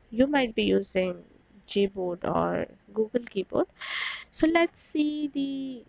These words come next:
steps for all the keyboard. Okay, so let's start with Gboard. Click on it. After that, click on text correction option. Here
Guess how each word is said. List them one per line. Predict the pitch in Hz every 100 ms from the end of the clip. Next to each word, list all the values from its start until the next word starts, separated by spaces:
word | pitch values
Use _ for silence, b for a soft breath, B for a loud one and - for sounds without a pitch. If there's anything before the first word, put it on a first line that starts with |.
| -
steps | - - 196 -
for | - 214 202 - _
all | - 196
the | 196
keyboard. | 202 190 - - - - - - _
Okay, | 202 208 208
so | 202 202 180 190 202
let's | 196 196
start | - 190 196
with | 196 196
Gboard. | 208 196 214 269 - -
Click | 196 208
on | 226
it. | 403 - _ _ _ _ _ _ _ _ _ _ _ _ b b b b b b
After | - 214 - 320
that, | 302 277 -
click | 247 233 233
on | 240 -
text | 226 - - -
correction | 175 180 - - - -
option. | - - - - _ _ - - - - - - 226
Here | 208 220 214